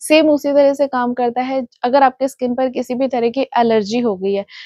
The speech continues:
लाइक आपके स्किन पर, आपकी बॉडी पर, अ, फंगल इन्फेक्शन आपने देखा होगा कई बार रेड रेड हो जाता है, वो हो चुका है, खुजली बहुत ज्यादा होती है, या फिर,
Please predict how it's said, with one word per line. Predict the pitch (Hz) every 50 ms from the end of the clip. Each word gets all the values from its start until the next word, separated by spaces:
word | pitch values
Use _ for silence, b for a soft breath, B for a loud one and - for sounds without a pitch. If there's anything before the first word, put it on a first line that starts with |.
| B B 247
लाइक | 254 262 254 269
आपके | 254 240 - - 254 269
स्किन | 262 - - 240 233 233
पर, | 233 247 247 247 233
आपकी | - 226 226 226 - 240 233
बॉडी | 214 214 226 226 208 233 240
पर, | 233 - 233 233 233 233
अ, | 220 - - - 233 233 233 233
फंगल | - - 277 277 285 285 277 262
इन्फेक्शन | 254 247 240 - 220 214 - - 254 247
आपने | 240 - - - 214 - 233 233
देखा | 220 208 214 - 240
होगा | 220 214 214 220
कई | 220 226 220
बार | 220 208 233 220 -
रेड | 220 226 214 202 214
रेड | 226 226 214 - _ _ _ 233
हो | 226 220
जाता | 208 208 208 208 208 -
है, | 214 220 214 214 220 - B B B B B B B B -
वो | 214 269 311 320
हो | 311 294 277
चुका | 269 269 262 262
है, | 254 254 262
खुजली | - - 294 226 247 277 269 320 311
बहुत | 247 262 262 262 254 233 233
ज्यादा | 247 233 233 226 240
होती | 247 247 240 226 233 240 240 240
है, | 247 233 233 240 240
या | 240 233 233 233
फिर, | 240 - 269